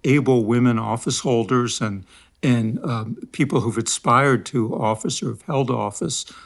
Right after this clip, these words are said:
uh, in the Democratic Party. Um, the, the selection went on, uh, as you said, for a long period of time because Biden really clinched the nomination early and the convention was relatively late.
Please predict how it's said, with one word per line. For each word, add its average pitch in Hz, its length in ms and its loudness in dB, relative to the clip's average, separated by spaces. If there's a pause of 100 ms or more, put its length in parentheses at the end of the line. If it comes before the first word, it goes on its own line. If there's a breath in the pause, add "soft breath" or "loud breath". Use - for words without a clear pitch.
(160 loud breath)
uh, 143 100 -2
in 135 180 6
the 127 80 6
Democratic 117 600 0
Party. 117 540 -2 (380 soft breath)
Um, 123 340 0 (300 loud breath)
the, 135 340 4
the 117 380 2
selection 139 580 0
went 117 180 2
on, 123 380 4
uh, 113 320 -6
as - 160 -4
you 120 60 -8
said, 156 280 -2
for 117 280 -2
a - 180 -4
long 127 480 2 (140)
period 110 320 -2
of 98 100 -10
time 156 380 -2
because 123 420 -4 (320 loud breath)
Biden 127 360 2
really 110 220 2
clinched 117 400 0
the 123 80 0
nomination 110 840 0 (360 soft breath)
early 135 480 4
and 110 220 2
the 101 280 -2
convention 123 680 2
was 104 260 -4
relatively 113 600 -2
late. 113 480 -2